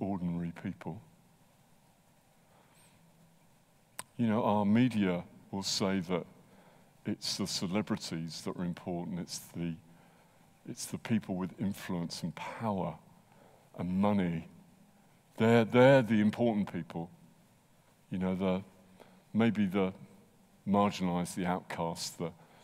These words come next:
the unknown, the forgotten, the hurting, the broken, those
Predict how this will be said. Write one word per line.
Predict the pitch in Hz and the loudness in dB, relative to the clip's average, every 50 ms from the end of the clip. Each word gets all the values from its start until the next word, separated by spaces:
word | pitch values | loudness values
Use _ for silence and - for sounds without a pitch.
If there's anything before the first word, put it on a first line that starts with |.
| - - | -12 -6
the | - 95 | -4 -2
unknown, | 90 90 90 92 95 95 92 90 87 82 80 80 | 0 0 2 2 2 2 2 2 0 -2 -4 -6
the | 85 | -8
forgotten, | - - - 95 - 98 92 - - 165 160 160 - - - - - - _ _ _ _ _ _ _ _ _ _ _ _ _ _ _ _ _ _ _ _ _ _ - | -10 -8 -8 -6 -2 -2 -2 -2 -2 -4 -6 -6 -8 -12 -20 -20 -20 -20 _ _ _ _ _ _ _ _ _ _ _ _ _ _ _ _ _ _ _ _ _ _ -8
the | 95 | -8
hurting, | 87 - 98 104 92 - - - - 92 80 80 - - - - _ _ _ _ _ _ - | -6 -2 -2 -2 -2 -2 -4 -4 -4 -4 -4 -6 -10 -16 -20 -20 _ _ _ _ _ _ -12
the | 101 | -10
broken, | 90 - 107 95 98 95 - - - 82 80 - - - _ _ _ _ _ _ _ _ _ _ _ _ _ _ _ _ _ _ - | -6 -2 0 0 0 -2 -4 -6 -6 -6 -8 -8 -12 -20 _ _ _ _ _ _ _ _ _ _ _ _ _ _ _ _ _ _ -6
those | - 101 98 98 98 90 - - - - | -2 -2 0 0 -2 -2 -4 -8 -10 -12